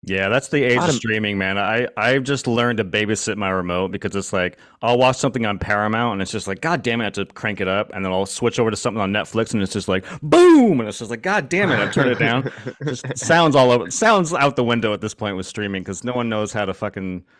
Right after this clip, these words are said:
Speaker 1: how to do it.
Speaker 2: Yeah, and I, I just couldn't understand. And I, I love when they have the captions on because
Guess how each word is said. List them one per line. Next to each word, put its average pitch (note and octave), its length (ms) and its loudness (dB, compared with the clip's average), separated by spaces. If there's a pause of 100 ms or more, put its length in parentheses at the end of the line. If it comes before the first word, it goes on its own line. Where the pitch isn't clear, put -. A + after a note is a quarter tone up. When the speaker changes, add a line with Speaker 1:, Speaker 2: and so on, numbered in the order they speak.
(200)
Speaker 1:
how A2+ 100 -10
to G2 100 -6
do F#2+ 200 -4
it. F2 160 -6 (1500)
Speaker 2:
Yeah, A#2+ 360 2
and G#2+ 140 -4
I, G#2+ 280 0
I A2+ 40 0
just A#2+ 180 -2
couldn't A2+ 380 -4 (520)
understand. G2+ 680 -4 (240)
And B2+ 100 0
I, C3+ 160 0
I D#3 40 2
love F#3+ 240 2
when G#3+ 120 0
they D#3+ 80 0
have D3+ 140 -2
the A#2+ 80 -4
captions A#2+ 520 -6
on B2+ 220 -2
because A2 520 0